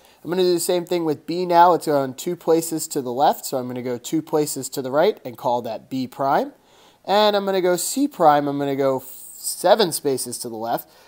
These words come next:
One, two, three, four, five, six, seven, eight, nine. Make that nine spaces to the left, which is why it's important to count. One, two, three, four, five,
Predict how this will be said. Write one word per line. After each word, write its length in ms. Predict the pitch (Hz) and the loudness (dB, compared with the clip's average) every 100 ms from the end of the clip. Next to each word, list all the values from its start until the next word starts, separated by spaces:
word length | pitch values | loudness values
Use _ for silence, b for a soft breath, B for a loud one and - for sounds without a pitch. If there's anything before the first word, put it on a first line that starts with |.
| b - | b -12
One, 500 | 113 143 143 143 139 - | 0 2 2 -2 -10 -8
two, 400 | 151 139 131 127 - | -4 -2 -4 -8 -6
three, 380 | 139 139 113 - - | -2 -2 -4 -10 -4
four, 380 | 147 120 67 _ - | 0 0 -4 _ 2
five, 360 | 151 123 80 - | 4 4 -2 -12
six, 440 | - 165 - - | -4 -4 -4 -10
seven, 400 | - - 143 101 _ - | -6 0 0 -2 _ -6
eight, 260 | 143 110 - | -6 -6 -6
nine. 360 | 135 139 123 | -2 -2 -2
Make 160 | 123 - | -8 -8
that 180 | 113 110 | -10 -4
nine 300 | 123 202 180 | 0 0 0
spaces 420 | - 110 - - | -8 -10 -12 -14
to 80 | 113 | -10
the 60 | |
left, 260 | 120 151 - | -8 -10 -12
which 160 | - | -16
is 140 | 110 110 | -14 -10
why 140 | 113 | -8
it's 100 | 113 | -10
important 360 | 101 113 - - | -12 -16 -16 -18
to 100 | 107 - | -20 -16
count. 400 | - 156 294 - b b b b | -10 -10 -10 -18 b b b b
One, 400 | 123 156 165 202 _ | -2 0 0 -4 _
two, 320 | - 156 156 185 - | -4 -2 -2 -10 -8
three, 340 | 139 139 160 _ | -4 -4 -6 _
four, 320 | - 131 127 _ _ | -6 -4 -4 _ _
five, 280 | 143 127 | -2 -2